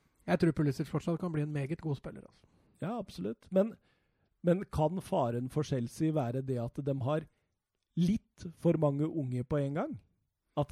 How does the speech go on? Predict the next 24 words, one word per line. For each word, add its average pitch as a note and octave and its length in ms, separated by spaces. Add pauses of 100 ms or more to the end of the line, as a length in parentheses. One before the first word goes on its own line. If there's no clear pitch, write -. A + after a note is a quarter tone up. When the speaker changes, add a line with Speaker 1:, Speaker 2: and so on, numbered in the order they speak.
Speaker 2:
det D#3+ 180
ikke D#3+ 220
er C3+ 340
noen B2 260
i B2 60
garderoben C3+ 580
der, B2 260
eh, C3+ 1120
ved C3 640
nedgangstider B2+ 800
som D3+ 160
kanskje, C3 460 (800)
altså, E3 260 (760)
det E3 80
er, E3 200
det F3 120
er, F#3 100
det G3 120
er A3+ 80
jo A#3 100
litt D3+ 200
sånn C#3 200
at, C#3 140
eh, D3+ 640